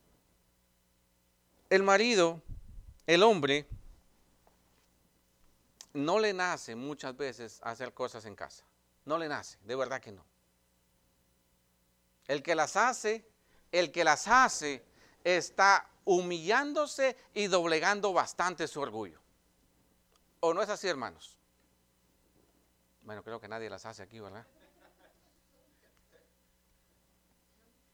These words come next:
El hombre que hace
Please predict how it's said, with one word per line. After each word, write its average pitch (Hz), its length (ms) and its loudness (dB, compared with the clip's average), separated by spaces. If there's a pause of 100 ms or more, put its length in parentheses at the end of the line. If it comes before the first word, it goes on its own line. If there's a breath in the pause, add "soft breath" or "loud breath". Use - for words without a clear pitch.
(680 soft breath)
El 190 220 4
hombre 277 420 0
que 185 400 -4 (560)
hace 240 600 2